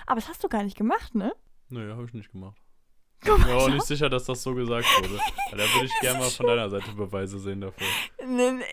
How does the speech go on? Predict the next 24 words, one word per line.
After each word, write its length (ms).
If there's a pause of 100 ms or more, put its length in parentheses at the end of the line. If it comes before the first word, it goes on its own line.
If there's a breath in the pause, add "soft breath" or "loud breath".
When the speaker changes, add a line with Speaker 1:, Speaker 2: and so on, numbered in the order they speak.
(120)
Speaker 1:
ja, 180
das 220
ka-, 140
kann, 320 (240)
kann 180
ich 80
ja 60
nicht 140
beweisen. 320
Ich 40
hab's 120
ja 100
gesagt, 400 (220 loud breath)
wir 100
berufen 420
uns 140
ja 40
hier 180
nur 200
auf 240
Wort, 280
Wort. 280 (800)
Speaker 2:
Ja, 320
okay. 340